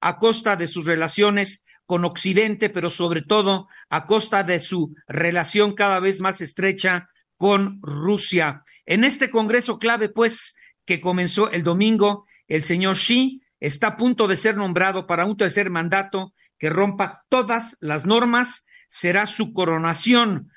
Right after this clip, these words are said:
como el líder más poderoso de China desde el presidente Mao Zedong, allanando el camino para un posible gobierno de por vida.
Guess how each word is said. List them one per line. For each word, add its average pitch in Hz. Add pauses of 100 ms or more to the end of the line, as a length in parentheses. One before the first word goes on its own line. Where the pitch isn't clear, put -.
(140)
como 180
el 185
líder 208
más 202
poderoso 185
de 165
China 214 (340)
desde 240
el 185
presidente 214 (240)
Mao 226
Zedong, 202 (360)
allanando 180
el 185
camino 185 (300)
para 151
un 196
posible 180
gobierno 165
de 160
por 160
vida. 151